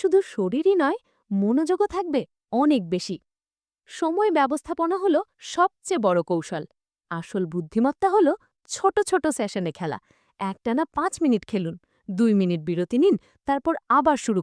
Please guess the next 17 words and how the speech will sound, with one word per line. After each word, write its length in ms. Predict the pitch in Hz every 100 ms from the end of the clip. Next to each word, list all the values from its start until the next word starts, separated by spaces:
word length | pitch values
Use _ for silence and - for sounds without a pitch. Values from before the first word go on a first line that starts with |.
| 185
করুন। 200 | 165 165 _ _ _ 226
এতে 180 | 233 254
আপনি 180 | - 285 -
সব 140 | 330 - -
সময় 260 | 262 180 381 _
ফ্রেশ 220 | - 320 - -
থাকবেন। 320 | 170 151 156 - _ _ _ _ _ -
এখন 280 | 220 - 269
আসি 140 | 269 466 -
পরিকল্পনায়। 640 | 240 196 180 160 160 151 - _ _ _ -
খেলা 260 | 196 170 170
শুরু 160 | 202 170 170
করার 220 | 160 160 160
আগে 160 | 294 277 - _ _
ঠিক 180 | - 311 -
করে 160 | 339 349
নিন 160 | 294